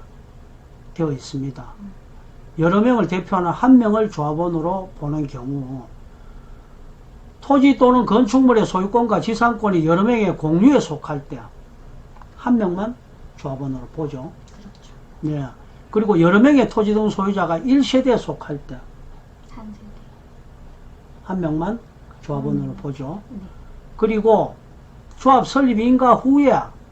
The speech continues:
Speaker 1: 한 명의 토지 등 소유자로부터 토지 또는 건축물의 소유권이나 지상권을 양수하여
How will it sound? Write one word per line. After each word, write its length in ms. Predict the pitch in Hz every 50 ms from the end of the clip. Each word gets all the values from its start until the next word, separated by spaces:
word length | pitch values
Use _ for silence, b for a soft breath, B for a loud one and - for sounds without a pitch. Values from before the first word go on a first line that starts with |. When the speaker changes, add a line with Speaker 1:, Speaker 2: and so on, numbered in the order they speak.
| - - -
Speaker 1:
한 280 | - 262 294 302 285
명의 360 | 269 262 233 226 233 226 214
토지 240 | - - 214 208 208
등 200 | 196 220 220 214
소유자로부터 880 | 208 - 185 196 214 214 190 170 160 160 190 202 - - 143 131 - - - b b b b b b b b
토지 360 | - - 233 226 233 233 226 226
또는 320 | 220 202 202 208 208 190
건축물의 640 | 170 180 196 202 - 220 208 208 196 185 180 175
소유권이나 720 | 170 - 175 170 180 175 165 220 220 214 202 185 180 175 165
지상권을 760 | - 196 170 - 196 180 180 - 185 170 165 156 143 139 151
양수하여 720 | 165 185 208 233 220 - 240 226 196 170 147 139 - -